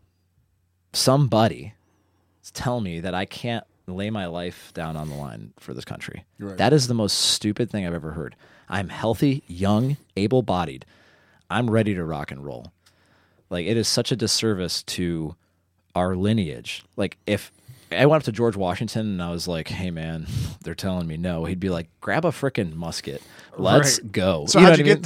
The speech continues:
Speaker 2: there? So, so
Speaker 1: Yeah.
Speaker 2: what was the, what was the point that, I mean, that,
Speaker 1: Yeah.
Speaker 2: that you were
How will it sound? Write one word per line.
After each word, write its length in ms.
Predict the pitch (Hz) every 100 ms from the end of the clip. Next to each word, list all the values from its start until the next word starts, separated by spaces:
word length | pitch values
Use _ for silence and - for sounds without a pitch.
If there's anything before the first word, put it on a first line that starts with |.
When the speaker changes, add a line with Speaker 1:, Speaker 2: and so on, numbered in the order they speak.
| 139
Speaker 2:
there? 120 | - -
So, 280 | - 151 143
so 140 | 160
Speaker 1:
Yeah. 140 | 160 123
Speaker 2:
what 80 |
was 120 | 160 131
the, 300 | 131 120 104
what 100 | 147
was 80 | 160
the 60 | 139
point 240 | 147 143
that, 240 | 123 110 - -
I 60 | 120
mean, 120 | 117
that, 100 | 110 -
Speaker 1:
Yeah. 400 | - 107 135 110 82
Speaker 2:
that 40 |
you 100 | 127
were 180 | 127 113